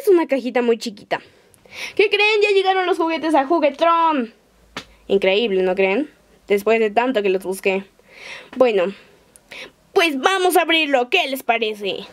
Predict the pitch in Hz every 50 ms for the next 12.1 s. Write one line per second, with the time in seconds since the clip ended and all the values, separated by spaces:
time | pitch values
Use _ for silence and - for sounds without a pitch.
0 | - - - - _ _ _ _ _ _ _ _ _ _ - 214 208 202 208 196
1 | - - 196 208 170 - - - - _ _ _ _ _ _ _ _ _ _ _
2 | _ - - 196 170 - - - - - - _ - - - - - - - -
3 | 214 180 135 104 87 - - - - - - - _ - - - 247 262 269 285
4 | 294 311 349 - 403 294 254 - - - - - - - - _ - - 523 640
5 | 740 762 740 698 640 587 539 466 440 381 311 294 269 - - 285 269 262 247 226
6 | 226 226 - 285 294 285 302 294 - - - - - 294 330 339 320 254 254 294
7 | 262 311 320 302 - 302 320 320 330 302 - - - - - - - - 262 262
8 | 294 311 285 254 240 - 220 165 - 226 - - 302 339 320 262 247 240 254 254
9 | 233 - - - _ _ _ _ _ _ _ _ _ _ _ - 311 277 269 403
10 | 427 403 415 392 466 494 508 480 370 269 269 269 254 220 208 240 262 262 254 262
11 | - - - - - 254 233 226 226 202 190 190 196 190 208 208 - - - 202
12 | -